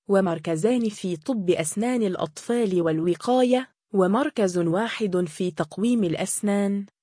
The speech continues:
وثلاثة مراكز في البدائل الكاملة للأسنان، ومركز واحد في البدائل الجزئية القابلة للفك، ومركز واحد في طب الأسنان الشرعي،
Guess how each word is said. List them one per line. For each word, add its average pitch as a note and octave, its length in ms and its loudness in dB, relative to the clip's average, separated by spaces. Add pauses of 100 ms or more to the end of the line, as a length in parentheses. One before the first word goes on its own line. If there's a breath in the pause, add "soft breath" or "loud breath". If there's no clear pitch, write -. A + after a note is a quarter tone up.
وثلاثة G3+ 760 0
مراكز F#3+ 640 0
في D#3+ 180 0
البدائل E3+ 600 0
الكاملة F3 640 0
للأسنان، A3 960 0 (320)
ومركز G3 640 2
واحد F3+ 600 0
في E3 200 0
البدائل E3 640 0
الجزئية D#3 720 0 (100)
القابلة F3+ 680 0
للفك، E3+ 500 -2 (400)
ومركز G3 640 2
واحد F3 720 0
في F3 260 -2
طب G3 300 -2
الأسنان F3+ 720 0
الشرعي، D#3 640 -2